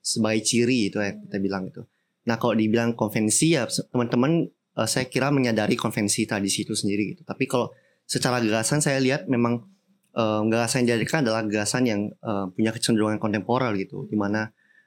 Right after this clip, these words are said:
em, masing-masing meng-, tetap menggunakan roots-nya, tapi apa yang dibahas adalah suatu yang adalah bentuk kritik mereka gitu kan. Eh,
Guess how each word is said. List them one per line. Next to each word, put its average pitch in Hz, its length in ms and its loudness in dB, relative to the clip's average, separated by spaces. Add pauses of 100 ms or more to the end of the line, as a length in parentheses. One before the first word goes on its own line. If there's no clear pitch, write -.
(140)
em, 101 480 -2
masing-masing 139 800 0
meng-, 110 240 -2
tetap 127 220 0
menggunakan 113 480 2
roots-nya, 117 500 -2 (260)
tapi 147 240 0
apa 131 240 0
yang 123 80 2
dibahas 113 480 0
adalah 110 320 0
suatu 110 320 -2
yang 117 240 2 (160)
adalah 107 400 0
bentuk 110 400 0 (160)
kritik 123 400 -2
mereka 117 320 -2
gitu 98 200 -4
kan. 107 240 -2
Eh, 101 500 -4